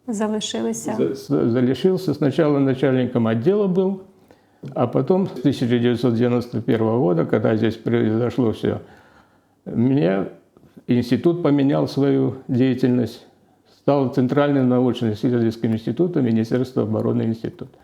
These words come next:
Speaker 2: Украины. И я был непосредственно с тысяча девятьсот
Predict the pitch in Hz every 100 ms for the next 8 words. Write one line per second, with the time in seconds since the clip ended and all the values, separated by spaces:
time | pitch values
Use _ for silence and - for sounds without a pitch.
0 | _ - - - - 127 139 123 104 104
1 | 113 - _ _ _ 135 160 214 175 190
2 | 196 131 - - 165 143 147 139 175 180
3 | 180 156 156 135 - 120 147 120 120 127
4 | 120 120 120 127 117 -